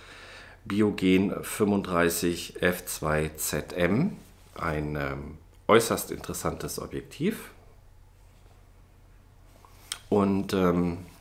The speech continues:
weil das Summicron war dann, während ich's hier ein paar Tage hatte, sofort wieder verkauft. So ist das bei ihm halt. Und diese Geräte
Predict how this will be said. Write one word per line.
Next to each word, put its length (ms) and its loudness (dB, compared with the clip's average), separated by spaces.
weil 160 6
das 160 2
Summicron 460 2
war 100 4
dann, 200 4
während 260 0
ich's 180 -6
hier 220 0
ein 80 -2
paar 140 0
Tage 280 2
hatte, 200 0
sofort 420 -4
wieder 160 -2
verkauft. 480 -2
So 80 0
ist 160 -2
das 100 -6
bei 140 -8
ihm 240 -6
halt. 240 -4
Und 160 -8
diese 200 -4
Geräte 520 -6